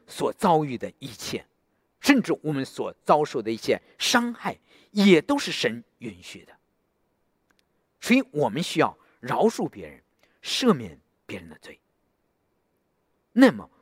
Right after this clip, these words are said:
我们才能得到与神和好的平安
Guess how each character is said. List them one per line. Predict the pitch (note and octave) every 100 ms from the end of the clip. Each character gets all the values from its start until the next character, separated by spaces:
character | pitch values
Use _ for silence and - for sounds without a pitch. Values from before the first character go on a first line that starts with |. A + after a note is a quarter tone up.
| -
我 | B2+
们 | A2
才 | G2+ A#2+
能 | A2+
得 | G#2+ G2 F2+
到 | F#2 _ _ _ -
与 | D#3+ A3+
神 | - G#2+ G#2 -
和 | - A2+
好 | G2
的 | F#2
平 | - - E2
安 | D2